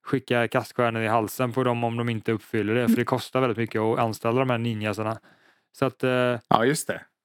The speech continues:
Speaker 1: eh, det är ju jävligt bra.
Speaker 2: Det var väl det som var poängen med, eh, T V-licensen också, att den inte, alltså att public service inte skulle vara skattefinansierat, för då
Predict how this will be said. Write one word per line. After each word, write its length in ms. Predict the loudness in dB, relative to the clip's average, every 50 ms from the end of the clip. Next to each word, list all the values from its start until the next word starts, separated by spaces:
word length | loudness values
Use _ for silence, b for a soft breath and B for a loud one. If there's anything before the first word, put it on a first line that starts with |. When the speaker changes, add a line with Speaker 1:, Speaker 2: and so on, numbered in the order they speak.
| _ 0
Speaker 1:
eh, 400 | 2 2 2 0 0 -2 -2 -6 -4
det 100 | -2 0
är 40 | 2
ju 60 | 2
jävligt 320 | 2 2 2 0 -2 -6 _
bra. 300 | -2 0 0 0 -2 -4 _ _ _ _ _ _ _ _ _ _ _ _ -10
Speaker 2:
Det 160 | -2 0 2
var 140 | 2 4 4
väl 120 | 2 4 4
det 140 | 4 2
som 140 | 2 2 0
var 60 | -2
poängen 480 | 0 2 2 2 2 2 0 -2 0 2
med, 440 | 2 2 4 4 2 2 2 0 0
eh, 140 | 0 0 0
T 240 | 0 2 2 2
V-licensen 680 | 2 2 0 -2 -2 0 0 0 0 0 -4 -4 -4 -6
också, 260 | -6 -6 -8 -4 -4
att 160 | -4 -4 _
den 140 | 2 2 2
inte, 440 | 2 0 0 _ 0 0 0 0 -2
alltså 200 | -2 0 2 2
att 360 | 2 2 0 -2 _ -14 -18 _
public 320 | 0 0 0 2 0 -2 -2
service 460 | 0 0 2 2 2 0 -2 -2 -4
inte 280 | -6 -6 -2 _ -2 -2
skulle 300 | 0 0 0 2 2 4
vara 320 | 4 4 4 2 2 0 B B B B B B B B
skattefinansierat, 1040 | -4 -4 -4 -4 -2 -6 -2 0 2 2 2 0 0 0 2 2 2 2 0 -4 -8 _ _ _ _ _ _ _
för 100 | -2 0
då 460 | 2 2 2 4 4 4 2 2 0